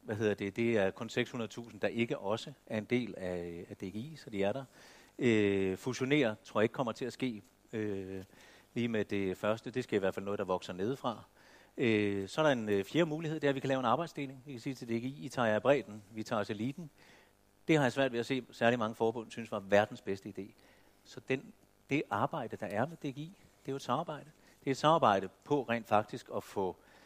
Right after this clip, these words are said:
øh, sat foreningernes, øh, idrætsforeningernes, de frivilliges,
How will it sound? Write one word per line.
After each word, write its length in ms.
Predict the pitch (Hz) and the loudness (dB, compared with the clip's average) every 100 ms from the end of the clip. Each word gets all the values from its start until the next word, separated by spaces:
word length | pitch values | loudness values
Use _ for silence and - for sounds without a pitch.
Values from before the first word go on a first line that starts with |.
| - _ | -20 _
øh, 340 | 123 101 92 92 | -2 0 0 -2
sat 220 | - 98 | 0 2
foreningernes, 880 | - 135 196 139 110 104 101 - - - | 4 4 4 0 -4 -4 -6 -10 -16 -4
øh, 920 | 110 104 95 92 90 90 87 87 87 156 | 0 0 0 -2 -2 -4 -6 -6 -8 -8
idrætsforeningernes, 960 | 160 202 - 135 123 113 104 104 - _ _ | -4 -4 0 0 0 -2 -6 -8 -12 _ _
de 80 | 110 | -10
frivilliges, 600 | - 143 165 160 151 - | -2 -2 -2 -6 -8 -12